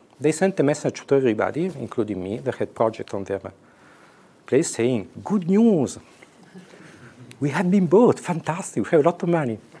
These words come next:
So, the, okay, so this is good news for him. And then says, "Well, now there is no point in keeping two repositories up, so you actually have, uh, <clears throat> three weeks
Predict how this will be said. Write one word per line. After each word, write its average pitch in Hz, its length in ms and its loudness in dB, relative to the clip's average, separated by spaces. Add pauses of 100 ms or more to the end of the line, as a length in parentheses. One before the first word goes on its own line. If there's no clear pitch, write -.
(360)
So, - 180 -8
the, 117 180 -4
okay, 120 240 0
so - 180 -8
this 160 220 -2
is 104 100 0
good 101 160 -2
news 143 240 -2 (320)
for - 200 -4
him. - 260 -10 (720)
And 120 120 2
then 220 140 4
says, 104 400 2 (640)
"Well, 311 240 6
now 294 260 6
there 233 140 4
is 170 160 4
no 127 140 4
point 165 420 2
in 110 120 -2
keeping 104 360 -6 (100)
two 185 540 4 (1000)
repositories 110 760 -2
up, 220 260 0 (420)
so - 160 -2
you 254 140 6
actually 226 380 2
have, 196 280 4
uh, 147 800 2
<clears throat> - 0 - (220)
three 208 260 0
weeks 160 340 -2